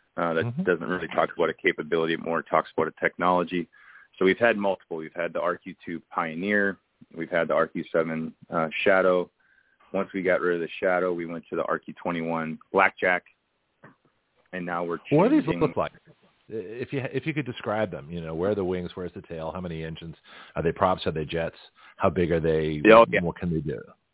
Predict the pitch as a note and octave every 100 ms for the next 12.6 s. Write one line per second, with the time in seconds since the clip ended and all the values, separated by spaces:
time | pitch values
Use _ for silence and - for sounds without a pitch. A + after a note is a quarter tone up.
0 | - G#2+ G#2 D3+ E2+ G#2+ A#2 A#2 A2 F#2+
1 | G#2+ G#2 F#2+ F2+ F2+ E2+ C2+ - _ _
2 | _ _ _ _ G2 F2+ G#2+ F3+ - G2+
3 | A2+ C#3 B2+ F#2+ G#2 G2 G2 - _ _
4 | F2 F2 F2+ F2+ E2 - F2+ E2 _ _
5 | - G2+ - - F2 E2+ - _ - F2
6 | E2+ E2 D#2 D2+ _ _ - - G2 F#2+
7 | F2+ - - E2+ F2+ E2 - E2 D#2+ F2
8 | E2 E2 - E2+ E2+ - E2 D#2+ D#2 -
9 | E2 - F#2+ E2 D2+ D2+ - _ _ _
10 | _ _ _ _ - A#2 F#3 - G2+ G#2+
11 | - G#2 A2 D#3 - C#3+ C#3 G2+ F#2 F#2
12 | F#2 F#2 F2 E2+ F#2